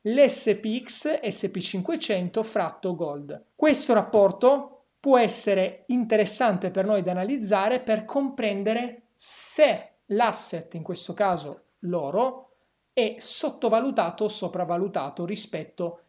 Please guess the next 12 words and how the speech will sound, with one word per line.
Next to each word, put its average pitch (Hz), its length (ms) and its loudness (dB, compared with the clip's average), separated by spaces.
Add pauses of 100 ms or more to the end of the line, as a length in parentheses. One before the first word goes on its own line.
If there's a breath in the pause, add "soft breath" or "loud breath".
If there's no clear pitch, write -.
(180)
l'azionario 156 880 -6
e 226 80 -6
di 240 100 -8
conseguenza 262 580 -2
può 226 100 -2
essere 208 260 -2
interessante 208 640 -4
per 254 140 -6
noi 185 120 -4
andare 175 240 -4
a 170 60 -8
posizionarci. 165 1040 -8